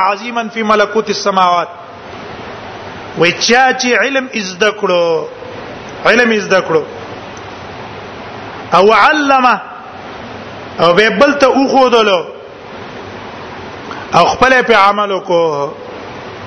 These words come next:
اول تعلیم وکړو، به په عمل وکړو، به بل ته وښودلو، نو فذاک یسمى عظیما یا یدعى عظیما فی ملکوت السماوات والارض. دا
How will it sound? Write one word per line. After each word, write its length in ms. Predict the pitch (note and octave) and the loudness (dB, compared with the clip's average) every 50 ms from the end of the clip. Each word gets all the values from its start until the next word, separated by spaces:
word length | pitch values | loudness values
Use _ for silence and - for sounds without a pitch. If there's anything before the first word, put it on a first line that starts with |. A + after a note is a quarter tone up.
| - - - - - - - - - - | -14 -14 -16 -14 -14 -14 -14 -4 2 4
اول 260 | E3 G3 A3 A3+ A3 | 4 6 6 4 4
تعلیم 460 | G#3+ G#3+ G3+ F#3 F#3+ G3+ A3 A#3 A3 | 4 6 6 6 6 4 4 2 2
وکړو، 400 | G#3 G3 - E3+ F3+ F3 F3 F3 | 0 0 0 0 2 2 2 2
به 140 | F3 G#3 G#3+ | 2 0 0
په 120 | G#3 G#3 G3+ | 2 2 2
عمل 380 | G3 F#3+ G3+ G#3 A3 A3 G#3 | 4 4 2 2 0 0 0
وکړو، 380 | G3+ F#3+ F3+ E3 F#3 F3 D#3 - - - - - - - - - - - - - - - C#3+ C3+ | 0 0 0 0 0 0 0 -4 -10 -14 -18 -18 -16 -16 -14 -14 -14 -14 -14 -12 -10 -10 2 2
به 160 | G3 A3 A3+ | 4 4 4
بل 220 | F#3+ F#3 B3 C4 B3+ | 6 6 4 4 6
ته 140 | - B3 A#3 | 4 4 4
وښودلو، 680 | A3+ B3 C4 G#3+ A3+ C4 B3 A3+ A3+ G#3+ G3+ F#3 D#3+ - - - - - - - - - - - - - - - - - - - - - - - - - | 6 4 4 4 6 4 6 6 4 4 4 2 2 0 -6 -12 -14 -16 -16 -16 -16 -14 -14 -14 -14 -14 -14 -14 -14 -14 -14 -14 -14 -14 -14 -12 -6 -2
نو 100 | D#3+ D#3 | -2 0
فذاک 640 | C3+ D#3+ E3 E3+ D3+ F3+ G#3 A#3 A#3 A#3 G#3+ - G#3 G3 F#3 E3+ C#3+ - - - - - - - - - - - - - - - - - - - - - | 4 4 4 4 4 4 6 6 6 4 4 4 4 4 4 4 2 -2 -12 -18 -18 -18 -18 -18 -16 -16 -16 -14 -14 -14 -14 -14 -14 -14 -14 -14 -8 -4
یسمى 920 | D3+ D3 D#3 D#3+ E3+ F3 F3+ E3+ - - B3 C#4 C#4+ C#4+ C#4 C4 C4 B3+ A#3+ A3 F#3+ G#3 | -2 0 2 2 4 2 2 2 2 2 2 2 2 2 2 4 4 4 6 4 4 4
عظیما 400 | A3 G#3 A3 C4 C4+ B3+ B3+ B3 A#3 | 2 0 0 -2 0 0 0 0 0
یا 160 | A3+ A3 G#3+ | 2 2 2
یدعى 340 | G#3+ A3+ C4+ C4 C#4+ B3 A3+ G#3+ G#3+ A3 | 2 0 0 2 2 2 4 4 2 0
عظیما 360 | G#3+ G#3 A#3+ B3 A3+ A3 G#3 F3+ D#3 C#3 - - - - - - - - | -2 -4 -6 -4 -2 -2 -2 -4 -6 -12 -16 -20 -20 -20 -20 -18 -4 2
فی 120 | - G#3+ A3+ | 4 4 6
ملکوت 460 | A3+ A3 G#3+ G#3+ G#3 G#3+ B3+ B3+ - | 6 6 6 4 4 2 0 0 0
السماوات 720 | A#3 - - A#3 A3+ G#3+ G#3+ G#3+ G#3+ A3 A3 G#3+ G#3+ G#3+ | -2 -4 -2 0 2 4 4 6 6 4 2 0 0 -2
والارض. 400 | G#3 G3+ G3+ G3 F#3+ F#3 F3+ E3+ F3+ F3+ F3 E3 - - - - - - - - - - - - - - - - - - - - - - - - - - - - - - - - - D3+ C#3 B2 B2+ - - - | 0 0 2 0 0 -2 0 0 0 0 0 -2 -4 -6 -12 -18 -18 -18 -18 -16 -16 -16 -14 -14 -14 -14 -14 -14 -14 -14 -14 -14 -14 -14 -14 -14 -14 -14 -14 -14 -14 -14 -10 -6 -6 -6 -6 -6 -10 -12 0 2
دا 180 | G3+ G#3+ A#3 | 4 6 6